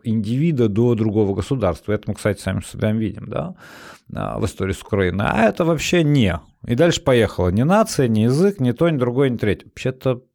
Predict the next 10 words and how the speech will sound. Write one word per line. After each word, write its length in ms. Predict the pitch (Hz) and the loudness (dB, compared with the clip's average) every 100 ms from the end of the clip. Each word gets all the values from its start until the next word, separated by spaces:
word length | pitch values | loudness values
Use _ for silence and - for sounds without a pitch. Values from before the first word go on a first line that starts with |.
| _ _ _ - | _ _ _ -2
им 180 | 143 101 | 2 2
решать, 400 | 85 - 85 - | 0 -2 -6 -2
а 80 | 98 | 0
не 120 | 110 | 2
нам 200 | 85 76 | 0 -2
никак, 360 | 85 - 82 | -6 -6 -6
да? 100 | 98 185 | -4 0
Ну, 200 | 202 170 | 2 2
ну 240 | 156 233 | 2 0
окей. 360 | 226 107 95 | -2 -6 -10